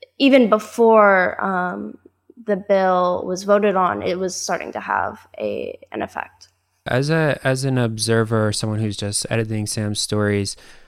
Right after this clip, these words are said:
Speaker 2: and, and sort of watching this happen online,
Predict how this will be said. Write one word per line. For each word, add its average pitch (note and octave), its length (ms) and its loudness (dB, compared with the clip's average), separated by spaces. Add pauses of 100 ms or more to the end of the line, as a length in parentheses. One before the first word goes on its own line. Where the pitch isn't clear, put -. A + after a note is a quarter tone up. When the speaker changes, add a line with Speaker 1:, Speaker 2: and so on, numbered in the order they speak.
(100)
Speaker 2:
and, G#2 400 -4
and G#2 220 -4
sort G#2+ 200 -2
of G2 120 -8
watching G2+ 480 0
this G#2 180 -2
happen G#2+ 540 -4
online, G2+ 760 -4